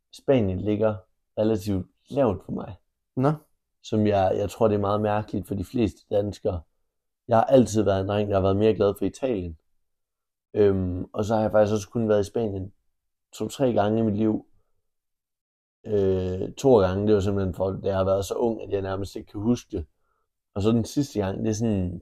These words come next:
Speaker 1: to år siden eller sådan noget, ikke også? Hvor jeg simpelthen bare havde dårlig mave hele vejen igennem. Og så, så har jeg faktisk heller aldrig været særlig stor fan af sådan spansk mad.
Speaker 2: Nej.
Speaker 1: Sådan det der paella et eller andet,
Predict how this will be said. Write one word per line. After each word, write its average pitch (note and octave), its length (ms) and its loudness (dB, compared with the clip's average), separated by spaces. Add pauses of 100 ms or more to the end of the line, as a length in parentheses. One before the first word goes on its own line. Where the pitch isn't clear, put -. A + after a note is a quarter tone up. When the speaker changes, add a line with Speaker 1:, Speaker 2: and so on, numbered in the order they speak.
Speaker 1:
to D3 260 0
år A2+ 180 6
siden A2 280 -2
eller F2+ 180 0
sådan F2+ 120 -8
noget, G2 140 -10
ikke G2 100 -10
også? F#2 180 -12 (960)
Hvor A2 140 4
jeg G#2+ 100 4
simpelthen A2 320 0
bare G2 140 2
havde G#2+ 140 -2
dårlig A2 300 4
mave G2+ 260 -2
hele C3+ 200 2
vejen F#2 260 -6
igennem. B2 240 -12 (1400)
Og A#2 80 -2
så, B2 160 4
så A#2+ 120 0
har B2 80 2
jeg A2+ 80 -2
faktisk A2 200 0
heller A#2 160 0
aldrig A2 220 0
været G2+ 160 2
særlig G#2+ 200 0
stor G#2 300 0
fan G#2 280 -2
af G2 80 -12
sådan F#2 160 -12
spansk - 460 -10
mad. G2 180 -4 (360)
Speaker 2:
Nej. C#3 180 4 (280)
Speaker 1:
Sådan A#2+ 180 -4
det B2 100 4
der A#2 160 8 (120)
paella G2+ 440 4
et A2+ 60 0
eller G#2+ 180 -2
andet, G2+ 320 -4